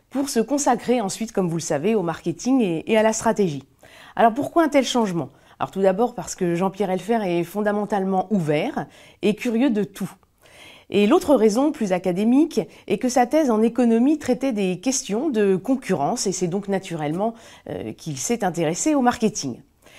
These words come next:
C'est un peu plus tard, dans les amphis de Tolbiac, quand il enseignait l'organisation de l'entreprise,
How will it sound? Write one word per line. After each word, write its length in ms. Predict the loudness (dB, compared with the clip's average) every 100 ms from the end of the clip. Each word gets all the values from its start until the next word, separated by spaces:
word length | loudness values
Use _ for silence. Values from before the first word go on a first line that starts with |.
| -20
C'est 200 | -6 0
un 80 | 2
peu 140 | 2 0
plus 200 | -2 0
tard, 340 | 2 2 0
dans 180 | 0 0
les 300 | 0 0 0
amphis 300 | -4 -2 -2
de 160 | -2
Tolbiac, 760 | -2 0 0 0 -2 -4 -6 -8 -8 -20 -4
quand 220 | -2 0
il 120 | 0
enseignait 600 | 0 2 0 2 2 2
l'organisation 960 | 0 0 0 0 0 -2 -4 -4 -4 -2
de 80 | -2
l'entreprise, 720 | -2 -2 -4 -2 0 0 0